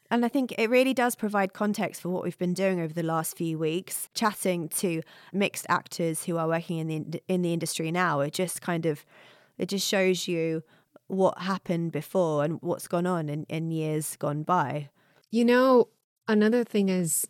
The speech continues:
Speaker 2: the talent that she had just in her
Speaker 1: Mm.
Speaker 2: blood. If she was born and raised in these times, in our times, like, she would have been a star regardless of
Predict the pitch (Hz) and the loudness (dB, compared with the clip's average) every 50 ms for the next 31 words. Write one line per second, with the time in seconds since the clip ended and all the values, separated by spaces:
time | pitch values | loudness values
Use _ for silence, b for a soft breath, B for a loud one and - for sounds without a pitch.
0 | _ _ _ _ _ _ - 180 170 196 202 - _ - - - - 208 220 233 | _ _ _ _ _ _ -6 0 0 2 0 0 _ -4 -4 -2 2 4 6 8
1 | 247 240 202 160 - - - - 175 156 - - 185 170 180 143 139 135 - - | 8 8 6 4 2 -4 -4 -4 -2 -2 0 0 -2 -2 -2 -2 -2 -2 -2 -4
2 | 175 170 175 220 - _ _ _ _ _ _ - 196 185 - 190 196 180 170 190 | -6 -8 -10 -14 -18 _ _ _ _ _ _ -2 -2 0 2 2 2 2 2 2
3 | 175 226 233 240 233 233 220 202 180 175 190 - _ _ _ _ _ _ _ - | 2 2 4 4 4 4 4 2 0 -4 -8 -10 _ _ _ _ _ _ _ 2
4 | 208 190 - - - - 233 240 233 226 226 208 196 175 165 156 - - - _ | 4 4 6 4 4 6 6 6 8 8 8 8 8 6 4 2 0 -2 -6 _
5 | _ _ _ _ _ _ - 170 196 196 196 190 190 180 175 185 175 175 180 175 | _ _ _ _ _ _ -2 0 2 4 4 4 4 4 4 4 4 4 2 2
6 | 170 - 185 175 175 175 185 185 175 - - 190 - - - 190 170 185 180 - | 0 0 0 2 2 4 4 2 2 0 -2 -2 -2 -2 -2 0 2 2 2 4
7 | 185 175 180 175 180 185 185 175 - 180 156 156 160 156 156 151 - - 170 170 | 4 4 4 4 4 4 2 2 0 0 -2 -2 -2 -2 -2 -4 -4 -2 -2 -2
8 | 165 - - - 247 262 320 381 415 330 - 392 349 339 311 - - - 262 240 | 0 0 0 2 4 4 6 4 4 6 6 6 6 6 4 2 2 4 4 6
9 | 269 320 302 233 196 175 165 165 185 175 - 202 208 233 240 240 226 - - 202 | 6 6 6 4 4 4 2 0 0 2 4 4 4 4 4 2 0 0 0 0
10 | 180 160 147 - - | 0 0 -4 -10 -18